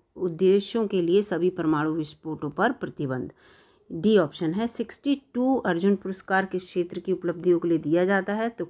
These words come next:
नम-, ए ऑप्शन है इसका, खेल के क्षेत्र में। तिरसठ है इंडिया विंस फ्रीडम किसकी आत्मकथा है, तो इसका आंसर है डी,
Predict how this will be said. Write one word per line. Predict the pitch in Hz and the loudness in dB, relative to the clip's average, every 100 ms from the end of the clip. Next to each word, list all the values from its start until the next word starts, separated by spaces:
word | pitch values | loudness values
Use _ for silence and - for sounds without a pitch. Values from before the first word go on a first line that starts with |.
| 151 | -6
नम-, | 160 156 - | -4 -4 -4
ए | 175 185 | 2 4
ऑप्शन | 190 185 - 196 | 2 0 -2 0
है | 196 | 0
इसका, | 196 226 | -2 -12
खेल | 226 - 190 147 | -6 2 2 2
के | 135 | -6
क्षेत्र | - 131 151 | -10 -10 -2
में। | 160 240 - - - - - | 0 0 -4 -20 -20 -20 -4
तिरसठ | 220 226 254 233 | 2 4 4 0
है | 254 214 | 2 4
इंडिया | 196 214 220 | 4 4 4
विंस | 202 196 214 - _ | 4 2 2 -4 _
फ्रीडम | 208 202 190 156 | -2 0 2 0
किसकी | 151 196 - 233 | -2 -6 -2 0
आत्मकथा | 196 - 190 185 185 190 | 0 0 -2 -2 -2 -2
है, | 220 262 - - - | -2 -4 -6 -20 -8
तो | 190 - | -8 -6
इसका | 214 202 - 240 233 | -8 -8 0 4 4
आंसर | - 170 165 175 170 190 | 2 0 0 0 0 -2
है | 190 165 | 0 -2
डी, | 156 202 240 | -2 0 0